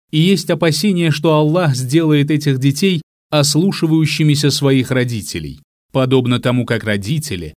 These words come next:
ослушались Аллаха касательно прав этих детей.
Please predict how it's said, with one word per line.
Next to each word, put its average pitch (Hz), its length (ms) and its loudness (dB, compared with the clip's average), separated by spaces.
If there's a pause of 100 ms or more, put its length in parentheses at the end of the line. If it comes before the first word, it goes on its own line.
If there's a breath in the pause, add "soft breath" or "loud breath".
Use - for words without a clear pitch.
(220)
ослушались 151 800 0
Аллаха 143 640 0
касательно 104 680 -4
прав 123 540 -4
этих 104 400 -4
детей. 82 540 -10